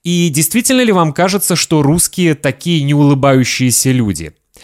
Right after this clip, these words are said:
Я, например, часто замечаю, что да, поколение моих родителей действительно временами достаточно угрюмое. Но мне кажется, что, э, российскую молодёжь достаточно трудно, м,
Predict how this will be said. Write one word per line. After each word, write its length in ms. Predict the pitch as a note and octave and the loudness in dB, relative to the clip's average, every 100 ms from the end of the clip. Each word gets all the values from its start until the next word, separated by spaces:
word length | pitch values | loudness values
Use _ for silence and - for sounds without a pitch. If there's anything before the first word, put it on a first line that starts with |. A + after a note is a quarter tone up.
| - - | -20 -16
Я, 160 | - E3+ | -4 0
например, 380 | G#3 - D#3 C#3+ | 0 0 -2 0
часто 360 | - C#3+ C#3+ | 0 -2 -2
замечаю, 580 | A2+ A#2 A2+ - G3+ G3+ | -4 -4 -4 0 2 2
что 280 | - - C3+ | 0 -2 -4
да, 460 | G2 A2+ G2+ D2 - | -2 0 0 -2 -8
поколение 500 | F#2 G#2+ B2 A#2 G2+ | -4 -2 0 0 -2
моих 320 | F#2+ F#2 - | -2 -4 -4
родителей 580 | F#2+ F#2 C#3 A3 G3 E3 | -4 0 0 0 0 0
действительно 960 | G#2 - B2 E3+ D3 C3+ B2+ B2 A2 - _ | -2 -4 -2 -2 -2 0 0 0 -2 -8 _
временами 720 | - G2+ D3 C#3 A#2+ E3 F#3+ E3+ | -8 -2 0 2 2 2 2 2
достаточно 640 | B2 - B2+ C3+ - C3+ | 0 -2 -4 -4 -4 -4
угрюмое. 800 | - D#3 B2 B2 A2 F2+ D#2+ D2+ - - - - | -2 -2 2 2 2 0 -4 -8 -16 -20 -18 -8
Но 320 | C3 F#3 F3 | 0 2 2
мне 320 | D#3 D#3 B3+ | 0 0 0
кажется, 440 | C4 A#3+ G3 - C#3 | 0 0 0 -2 -4
что, 540 | - D3 C#3+ C#3 B2 - - _ | -2 0 2 2 0 -6 -20 _
э, 320 | - A2+ A2+ | -4 -2 0
российскую 580 | A2+ A#2 C3+ D#3+ - C3+ | 0 0 0 -2 -2 -2
молодёжь 680 | A#2+ A#2 A2+ A2 F3 B3+ - | 0 2 2 2 2 2 0
достаточно 720 | A2 B2 - C#3+ C#3 - C3+ | -4 -4 -2 -4 -6 -4 -4
трудно, 680 | B2 - D#3+ A3+ G#3+ G#3+ G3+ - - _ _ _ _ | -4 -2 -2 -2 -2 0 0 -2 -16 _ _ _ _
м, 200 | - | -16